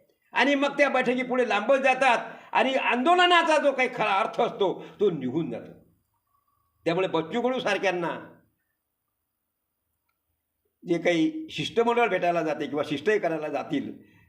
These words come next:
त्यांना शिष्टाई करल्या जाण्या अगोदर संपूर्णतः तयारीनं जावं लागेल. आणि या तयारीतसुद्धा कुठेही खोट जर असली तर बच्चू कडू तेहीसुद्धा तात्काळ ओळखू शकतात,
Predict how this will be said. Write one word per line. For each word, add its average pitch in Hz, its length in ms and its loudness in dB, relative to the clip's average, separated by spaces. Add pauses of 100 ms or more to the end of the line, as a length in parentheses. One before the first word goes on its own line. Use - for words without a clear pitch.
त्यांना 143 480 -2 (880)
शिष्टाई 202 420 2
करल्या 185 400 0
जाण्या 160 340 -2
अगोदर 160 380 0 (520)
संपूर्णतः 220 960 2 (760)
तयारीनं 196 460 2
जावं 151 220 0
लागेल. 135 480 -4 (400)
आणि 170 240 0
या 175 140 2 (100)
तयारीतसुद्धा 175 600 0 (360)
कुठेही 196 600 0
खोट 285 240 6 (140)
जर 175 240 0
असली 165 580 -2
तर 143 40 0
बच्चू 151 300 0
कडू 156 160 0 (460)
तेहीसुद्धा 214 680 2 (840)
तात्काळ 160 520 0
ओळखू 151 340 -6
शकतात, - 380 -14